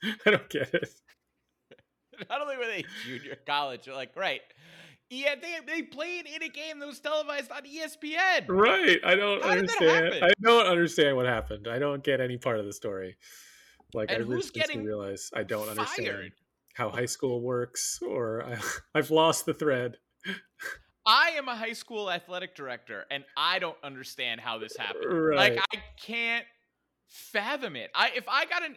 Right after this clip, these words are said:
Speaker 2: email from somebody at Bishop Sycamore. If that was the school name, the name in the email was Bishop Sycamore,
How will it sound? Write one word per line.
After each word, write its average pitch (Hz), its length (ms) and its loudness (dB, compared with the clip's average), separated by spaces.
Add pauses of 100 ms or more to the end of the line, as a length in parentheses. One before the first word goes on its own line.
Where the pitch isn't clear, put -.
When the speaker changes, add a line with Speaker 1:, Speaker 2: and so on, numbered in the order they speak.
Speaker 2:
email 127 540 -10 (500)
from 175 200 -10
somebody 110 640 -8 (460)
at 160 220 -4
Bishop 180 340 -6
Sycamore. 113 640 -12 (640)
If 190 160 -8
that 247 180 2
was 277 120 -8
the 269 80 -14
school 294 420 -6
name, 226 360 -2 (100)
the 165 100 -10
name 294 460 -4
in 247 160 -10
the 247 240 -8
email 185 280 -4
was 160 180 -10
Bishop 208 400 -8
Sycamore, 240 600 -8